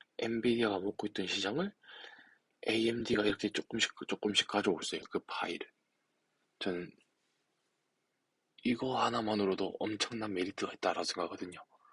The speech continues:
반도체, 씨피유,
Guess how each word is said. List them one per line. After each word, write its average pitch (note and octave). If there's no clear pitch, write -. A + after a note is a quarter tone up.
반도체, G2
씨피유, A2+